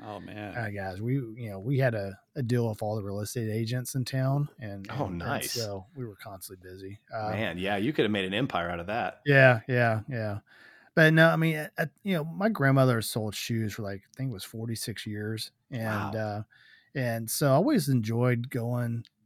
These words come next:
Speaker 2: to the shoe store to go see her. And I'd always, you know,
Speaker 1: Hmm.
Speaker 2: help her, help her out a little bit, you know, help organize the, the warehouse or the stock room, and then carry out for the old ladies buying shoes and stuff. And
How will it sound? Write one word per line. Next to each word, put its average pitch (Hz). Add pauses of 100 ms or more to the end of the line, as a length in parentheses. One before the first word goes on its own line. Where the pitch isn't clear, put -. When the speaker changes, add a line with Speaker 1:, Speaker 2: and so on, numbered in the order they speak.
(120)
Speaker 2:
to 143
the 107
shoe 120
store 120
to 113
go 117
see 127
her. 123
And 113
I'd 113
always, 110
you 113
know, 104
Speaker 1:
Hmm. 113
Speaker 2:
help 113
her, 113
help 135
her 120
out 113
a 113
little 117
bit, 113
you 131
know, 110
help 113
organize 117
the, 107
the 110
warehouse 113
or 110
the 98
stock 110
room, 117
and 110
then 107 (100)
carry 110
out 107
for 117
the 110
old 110
ladies 110
buying 110
shoes 113
and 107
stuff. 117
And 113